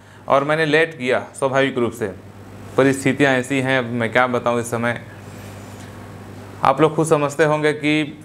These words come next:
इतना ज़्यादा complicated time चल रहा है कोरोना के नाम से कि मेरे surrounding में बहुत सारे लोगों को मुझे manage करना पड़ा इसके लिए। खैर,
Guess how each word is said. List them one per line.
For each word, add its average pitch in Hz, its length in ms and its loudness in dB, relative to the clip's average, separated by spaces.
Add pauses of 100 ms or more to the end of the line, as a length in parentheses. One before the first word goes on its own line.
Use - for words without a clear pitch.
(120)
इतना 156 340 2
ज़्यादा 139 480 2
complicated 147 920 -2
time 143 240 0
चल 143 200 0
रहा 135 260 0
है 127 160 -4
कोरोना 127 380 -2
के 123 140 -4
नाम 117 220 -2
से 131 200 0
कि 131 120 -6
मेरे 135 240 2
surrounding 156 580 -2
में 160 140 -2
बहुत 143 240 -2
सारे 151 240 2
लोगों 127 260 0
को 131 100 -6
मुझे 120 180 -2
manage 113 340 0
करना 107 260 0
पड़ा 104 220 0
इसके 101 300 -4
लिए। 98 220 -2 (600)
खैर, 131 300 2